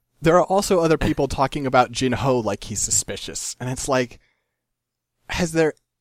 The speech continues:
ever been a more trustworthy guy? Like, he's so trustworthy, he doesn't not trust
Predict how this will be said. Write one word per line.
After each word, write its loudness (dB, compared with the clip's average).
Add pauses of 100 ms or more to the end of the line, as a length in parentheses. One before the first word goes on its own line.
(180)
ever 0
been 0 (240)
a 0
more 0
trustworthy 0
guy? 4
Like, -2
he's -4
so 0
trustworthy, -4
he -12
doesn't -8 (300)
not -2
trust -2